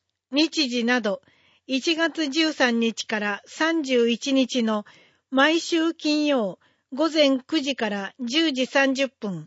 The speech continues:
全十二回。対象は十八歳以上。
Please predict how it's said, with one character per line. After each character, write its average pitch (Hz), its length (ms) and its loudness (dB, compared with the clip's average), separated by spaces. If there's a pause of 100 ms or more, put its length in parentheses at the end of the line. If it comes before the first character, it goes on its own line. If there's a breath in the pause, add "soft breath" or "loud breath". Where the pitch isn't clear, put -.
(440)
全 262 420 0
十 269 280 -2
二 277 180 0
回。 202 340 -4 (580)
対 302 220 0
象 294 300 2
は 262 240 2 (100)
十 294 240 -2
八 311 180 0
歳 269 460 2
以 262 60 -2
上。 190 360 -2